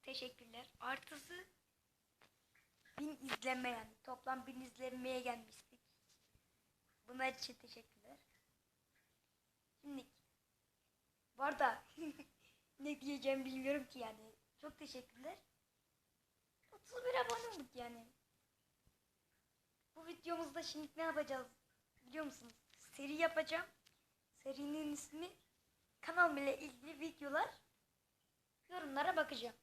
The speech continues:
Şimdi birinci videomuzdan başlayalım. Hemen bir.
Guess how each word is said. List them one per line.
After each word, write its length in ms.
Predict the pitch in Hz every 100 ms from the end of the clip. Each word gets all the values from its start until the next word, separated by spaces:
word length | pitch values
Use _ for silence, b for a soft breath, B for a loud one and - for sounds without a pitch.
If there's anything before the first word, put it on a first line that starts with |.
| _ - - - _
Şimdi 200 | - 233 233 _ -
birinci 260 | 403 359
videomuzdan 520 | 294 262 - 311 294
başlayalım. 460 | 254 247 - - - _ _ _ _ _ _ - _ _ _ _ _ _
Hemen 340 | 247 233 220
bir. 120 | 254